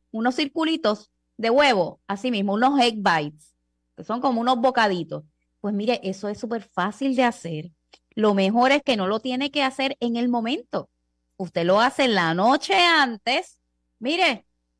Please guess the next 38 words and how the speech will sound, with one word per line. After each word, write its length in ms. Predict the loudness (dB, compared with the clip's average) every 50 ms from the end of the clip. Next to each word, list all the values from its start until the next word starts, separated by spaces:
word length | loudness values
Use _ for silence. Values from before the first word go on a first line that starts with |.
| _ -8
y 140 | -8 -4
ya, 320 | 0 0 0 0 -2 -4 _ _
y 140 | -2 0 0
al 180 | 2 2 2
otro 280 | 0 0 0 0 0 0
día 440 | 0 0 2 2 2 2 0 -2 _
tiene 240 | -10 -10 -8 -6 -4
desayuno. 800 | -4 -4 -2 -2 -2 0 0 -2 -2 -2 0 0 -2 -2 -6 _ _ _ _ _ _ _ _ _ _ _ _ _ _ _ _ _ _ _ _ _ _ _ _ _ _ _
Este, 500 | -2 -2 -2 -2 -4 -4 -4 -2 -2 0 2
ah, 140 | 0 2 2
mira, 240 | 2 0 0 0
me 180 | 0 0 -2 -2
dicen 360 | -2 -4 -4 -4 -4 -6 -4
que 140 | -4 -4 -2
ya 160 | 0 -2 0
salió 300 | 0 0 -2 0 0 0
la 140 | 0 0 -2
foto, 600 | 0 0 0 0 0 0 -2 -4 -6 -6 -8 -10 -12
está 240 | -14 -8 -6 -6 -6
en 100 | -2 -2
pantalla 480 | -2 -2 0 0 0 2 2 2 0
la 140 | 0 -2 -4
foto 500 | -2 -2 -2 -2 -2 -4 -8 -8 -10 -12 _
sobre 440 | _ -2 0 0 2 2 -2 -2 -6 _ _
cómo 440 | 0 2 2 4 4 2 2 0
se 220 | 0 -2 -4 -2 -2
ve 340 | 0 0 0 0 -2 -4 _ _ _ _
un 240 | -6 -6 -4 -6 -4 -2
egg 180 | 0 0 0 0
bite. 400 | 0 0 0 0 -2 -6 -12 _ _ _ _ _ _ _ _ _ -12
¿Ok? 240 | _ -4 -4 -4 -4
Michelle, 280 | -6 -4 -2 0 0
me 120 | 2 2 0
deja 180 | 2 0 0
saber, 300 | 0 2 2 2 2 0
gracias 400 | 0 0 0 0 0 0 -2 -2
por 160 | -2 0 2 2
eso, 440 | 2 2 0 0 -2 -2 -2 -2